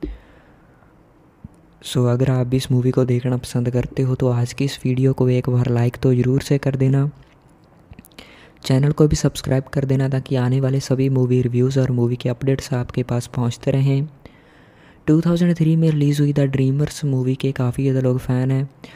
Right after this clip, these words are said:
So अगर आप भी इस movie को देखना पसंद करते हो तो video को last तक ज़रूर देख लेना। आज की इस video में हम आपको full detail में बताएंगे कि द ड्रीमर्स movie आप कहाँ पर देख सकते हो, साथ ही में आपको बताएंगे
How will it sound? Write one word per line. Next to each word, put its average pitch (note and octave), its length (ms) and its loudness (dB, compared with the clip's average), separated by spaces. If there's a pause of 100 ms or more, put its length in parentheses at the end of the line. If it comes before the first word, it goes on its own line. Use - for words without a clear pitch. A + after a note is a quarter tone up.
(200)
So - 100 -2
अगर C3+ 200 2
आप C3 140 0
भी B2+ 60 -2
इस C3+ 140 -2
movie B2+ 180 0
को B2+ 120 0
देखना B2 260 0
पसंद B2 320 -4
करते B2 280 -4
हो B2 60 -2
तो B2+ 80 0
video D3 340 2
को D#3 140 0
last B2+ 400 -2
तक C3+ 200 -2
ज़रूर B2 280 0
देख C3+ 200 0
लेना। C3+ 280 -2 (880)
आज D3 180 0
की E3+ 100 -2
इस - 160 -4
video D#3 240 4
में D#3 120 2
हम D#3 80 0
आपको D3+ 260 0
full D3 280 0
detail C#3 320 0
में D3 140 2
बताएंगे C#3 360 0
कि C#3 120 -8
द C#3 40 -2
ड्रीमर्स C3 560 0
movie B2+ 220 0
आप B2+ 140 -2
कहाँ B2+ 300 0
पर B2+ 160 -2
देख A#2+ 280 -2
सकते - 300 -6
हो, C3 80 0
साथ B2 220 -2
ही C3+ 140 -4
में C3+ 80 0
आपको C3 260 -2
बताएंगे B2+ 520 0